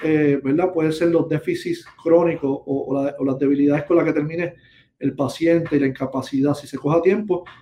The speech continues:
en muchas ocasiones estos síntomas pueden ser reversibles si se tratan adecuadamente. So, si identifica algún síntoma como, como esto,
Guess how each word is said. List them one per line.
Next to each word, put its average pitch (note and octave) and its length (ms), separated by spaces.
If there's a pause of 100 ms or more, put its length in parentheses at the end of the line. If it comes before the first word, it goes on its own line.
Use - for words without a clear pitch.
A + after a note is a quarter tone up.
(120)
en C3+ 100
muchas D#3+ 260
ocasiones E3 460
estos - 260
síntomas D#3+ 400
pueden D3 160
ser D#3 180
reversibles E3 640
si D3 80
se C#3 140
tratan C3+ 300
adecuadamente. C#3 800 (1000)
So, C#3+ 200
si - 160
identifica D3 400
algún E3+ 160
síntoma F3 380
como, F#3 400
como E3+ 240
esto, G#3 340